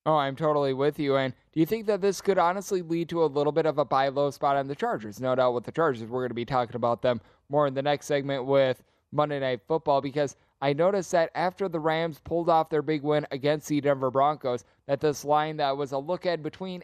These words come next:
eight, eight and a half, depending upon where you were getting the number at, this has dropped down to seven. And I think that the Rams were just beneficiaries of a Denver Broncos team that decided, "You know what?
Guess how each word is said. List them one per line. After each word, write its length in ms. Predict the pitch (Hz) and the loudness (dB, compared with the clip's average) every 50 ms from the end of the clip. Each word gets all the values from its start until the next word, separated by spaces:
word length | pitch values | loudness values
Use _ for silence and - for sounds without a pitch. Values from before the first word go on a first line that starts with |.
| - _ | -14 _
eight, 360 | 170 214 226 233 233 233 214 - - | -6 -6 -6 -6 -8 -10 -12 -10 -6
eight 140 | 190 202 | -4 -4
and 100 | 196 180 | -4 -2
a 40 | 190 | -2
half, 140 | 185 185 180 | -2 -2 -2
depending 340 | - 170 190 180 185 185 180 | -2 -2 -2 -2 -2 -2 -4
upon 340 | 165 175 175 175 175 170 156 | -2 0 0 0 0 0 0
where 180 | 160 165 160 | 2 2 4
you 200 | 160 156 156 156 | 4 2 2 4
were 200 | 147 139 131 113 - _ _ _ _ | 4 4 2 2 -2 _ _ _ _
getting 240 | - 160 165 165 156 | 0 0 0 0 0
the 120 | 143 135 | -2 0
number 260 | 139 151 165 160 147 | 0 0 2 4 4
at, 180 | 139 131 127 - _ _ _ _ | 4 4 2 0 _ _ _ _
this 160 | 165 196 226 - | -6 -6 -4 -4
has 140 | 220 175 | -6 -4
dropped 280 | - 180 170 165 165 - | 0 0 0 0 0 0
down 220 | 175 170 165 160 | 0 0 0 0
to 80 | 143 131 | -2 -6
seven. 400 | 117 - 160 180 233 240 202 175 | -6 -6 -4 -4 -4 -4 -2 0
And 180 | 160 151 143 135 - _ _ _ - | 0 0 0 -2 -6 _ _ _ -2
I 140 | 139 185 247 | 0 0 0
think 200 | 269 254 202 175 | -2 -4 0 0
that 140 | 165 139 | 0 2
the 100 | - 143 | 2 2
Rams 320 | 131 143 147 196 208 156 135 | 2 2 2 2 0 -2 -4
were 100 | 143 139 | -6 -4
just 220 | 147 165 156 - | -4 -4 -4 0
beneficiaries 840 | - 156 170 160 131 - 156 180 175 - 165 147 139 131 139 - - | 0 0 0 0 -2 -2 -2 -2 -2 -2 -2 -2 0 0 -2 0 0
of 140 | 147 139 135 | 0 0 2
a 180 | 135 131 127 | 2 2 2
Denver 280 | 127 143 156 156 147 135 | 2 2 0 2 0 2
Broncos 440 | 120 139 147 165 156 - 147 131 - | 2 2 2 2 0 -2 -6 -6 -6
team 200 | - 139 139 135 | -8 -10 -8 -4
that 160 | 135 131 123 | -4 -4 -4
decided, 400 | - 143 131 - 147 139 139 131 | -4 -8 -4 0 2 2 2 2
"You 100 | 127 131 | 0 -2
know 200 | 135 147 147 143 | 0 2 2 4
what? 260 | 143 147 147 139 - | 4 4 2 0 -2